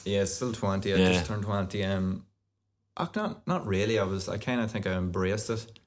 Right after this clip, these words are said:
Speaker 1: um, because I had broke into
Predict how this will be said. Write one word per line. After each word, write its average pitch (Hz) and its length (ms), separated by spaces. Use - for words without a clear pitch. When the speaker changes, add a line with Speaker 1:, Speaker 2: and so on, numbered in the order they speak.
Speaker 1:
um, 92 600
because 104 240
I 95 140
had 92 260
broke 104 240
into 90 640